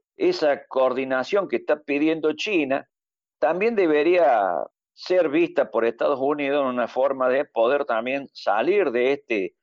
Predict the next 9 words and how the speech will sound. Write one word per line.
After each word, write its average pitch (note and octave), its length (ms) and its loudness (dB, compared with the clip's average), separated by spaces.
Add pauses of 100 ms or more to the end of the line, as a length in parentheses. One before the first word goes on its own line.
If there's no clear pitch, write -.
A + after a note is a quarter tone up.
(360)
cuello D3 340 0
de A#2 80 2
botella A#2 500 0
gigantesco B2 760 -4
que A2 120 -6
le A2+ 80 4
ha B2 60 2
llevado B2+ 600 0
a B2 280 0